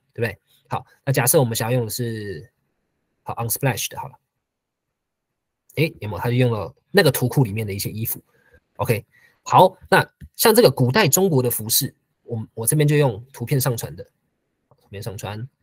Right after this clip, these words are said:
然后去按取代图片，OK，按一下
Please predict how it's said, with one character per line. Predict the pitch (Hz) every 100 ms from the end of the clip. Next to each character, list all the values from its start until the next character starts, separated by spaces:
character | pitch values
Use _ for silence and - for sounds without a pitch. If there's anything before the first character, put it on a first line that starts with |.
| _ _ _ _ _
然 | - 107
后 | 110
去 | - -
按 | 131 107
取 | -
代 | 131
图 | 127 117
片， | 202 - _ _ _ _ _
OK， | 107 - -
按 | 147
一 | 113
下 | 131